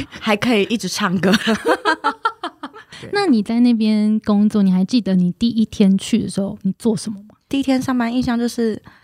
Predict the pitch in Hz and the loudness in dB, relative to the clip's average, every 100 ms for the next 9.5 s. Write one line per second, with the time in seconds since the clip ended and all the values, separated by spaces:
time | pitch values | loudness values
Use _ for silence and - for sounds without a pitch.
0 | - - 254 240 202 202 214 165 143 196 | -18 -4 0 2 2 2 0 -2 -2 0
1 | 233 208 262 254 254 247 269 302 302 302 | 0 2 2 4 2 2 0 0 0 -2
2 | 277 277 208 165 156 160 185 - 269 226 | 0 0 0 0 -2 -2 -6 -2 4 4
3 | 370 392 370 220 196 190 - 339 277 277 | 4 0 -2 0 0 -2 0 2 4 4
4 | 277 214 220 240 247 202 175 170 175 190 | 2 0 2 4 4 2 0 -4 -6 -10
5 | - 180 165 151 - 185 202 147 143 151 | -6 0 0 0 -2 -2 -2 -2 -2 -2
6 | 151 156 349 330 381 415 381 277 247 277 | 0 -2 2 4 4 4 4 6 4 4
7 | 294 254 190 180 185 175 - - 269 285 | 2 0 2 -2 -6 -10 -10 -4 0 2
8 | 175 208 208 220 165 165 175 165 214 202 | 2 2 2 0 0 0 0 0 -2 -2
9 | 220 160 - 101 80 | -2 -2 -2 -8 -10